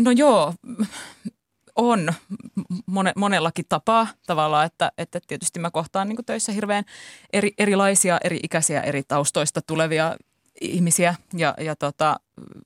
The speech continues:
ja monenlaisista jutuista keskustelen heidän kanssa, että, että, että tietysti niinku koht-, kohtaan paljon ihan just suorituspaineita niinku ehkä omanikäisillä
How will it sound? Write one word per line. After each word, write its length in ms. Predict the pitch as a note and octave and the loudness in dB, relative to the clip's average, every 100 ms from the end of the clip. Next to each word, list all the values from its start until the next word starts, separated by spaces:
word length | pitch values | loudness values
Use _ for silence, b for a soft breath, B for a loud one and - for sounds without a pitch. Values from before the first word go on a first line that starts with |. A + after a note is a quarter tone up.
| - - A2 | -18 -14 -12
ja 180 | - E3+ | -10 -10
monenlaisista 840 | C#3 D3 E3 E3 E3+ D#3+ D#3+ E3+ E3 | -8 -8 -6 -2 0 0 0 -2 -4
jutuista 320 | G#3 C4 - | -2 -2 0
keskustelen 680 | A#3+ B3 G3+ - F#3+ E3 - B B B B B B | 0 2 0 -2 0 -2 -4 B B B B B B
heidän 180 | D3+ C#3+ | -2 0
kanssa, 220 | C#3 D3+ | 0 -2
että, 220 | D#3+ - - | -4 -6 -6
että, 220 | - - E3 | -8 -8 -8
että 260 | - G#2+ - - | -4 -6 -6 -4
tietysti 480 | C#3 E3 - C#3 - _ _ F3 | -4 -4 -6 -8 -10 _ _ -10
niinku 320 | F2+ - - - | -8 -8 -6 -6
koht-, 360 | D#3 _ - - - | -6 _ -14 -14 -16
kohtaan 340 | - - C3+ | -12 -4 -2
paljon 380 | C#3 C#3 B2 B2 - _ _ - | 0 0 -2 -8 -12 _ _ -12
ihan 280 | E3 D#3 F3 | -6 -4 -4
just 200 | F3 - - | -6 -8 -6
suorituspaineita 1200 | D3+ C#3 D#3 - - _ - - C3 D#3+ - - - - | 0 0 0 -4 -6 _ -2 0 2 0 0 -2 -4 -12
niinku 200 | - - | -10 -8
ehkä 180 | - | -2
omanikäisillä 600 | C3 D3+ D#3 - G#3 F#3+ | 0 0 0 2 2 4